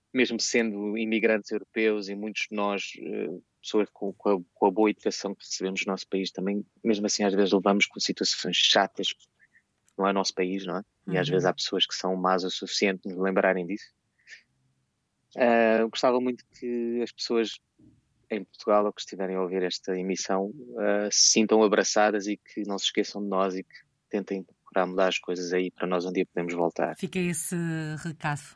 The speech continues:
Speaker 2: Enquanto não volta, e se o fôssemos visitar, onde é que nos levava? Dois ou três dos seus locais preferidos aí na cidade?
Speaker 1: Hampstead Heath tem um parque,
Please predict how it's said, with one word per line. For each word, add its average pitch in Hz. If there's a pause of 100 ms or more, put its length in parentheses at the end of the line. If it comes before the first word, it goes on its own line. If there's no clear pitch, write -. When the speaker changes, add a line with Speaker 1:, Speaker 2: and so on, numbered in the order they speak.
Speaker 2:
Enquanto 226
não 240
volta, 170
e 180
se 208
o 180
fôssemos 202
visitar, 180 (500)
onde 180
é 190
que -
nos 190
levava? 151
Dois 196
ou 240
três 226
dos 220
seus 220
locais 214
preferidos 170
aí 170
na 170
cidade? 156 (180)
Speaker 1:
Hampstead 131
Heath 127 (560)
tem 113
um 110
parque, 107